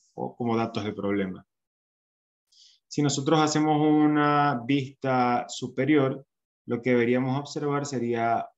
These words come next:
un plano circular en el cual, eh, el gas caliente apuntaría justamente en la mitad y esto vendría a ser el radio del círculo, R sub cero.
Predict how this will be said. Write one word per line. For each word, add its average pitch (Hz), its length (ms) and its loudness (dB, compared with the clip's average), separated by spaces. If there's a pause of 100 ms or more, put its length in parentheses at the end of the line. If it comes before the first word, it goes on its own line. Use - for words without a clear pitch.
un 107 200 -10
plano 117 360 2
circular 139 640 0 (540)
en 120 80 -2
el 117 180 -2
cual, 123 480 0
eh, 104 540 0 (680)
el 107 440 -4
gas 123 460 0
caliente 127 600 0
apuntaría 107 640 -2
justamente 113 540 -6
en 127 60 0
la 127 60 0
mitad 151 400 -2 (680)
y 107 480 -4
esto 120 280 -4
vendría 113 280 0
a 110 40 -2
ser 110 180 -4
el 107 120 -2
radio 110 720 -2
del 104 480 -4 (360)
círculo, 95 760 -8
R 101 180 -8
sub - 220 -14
cero. - 240 -18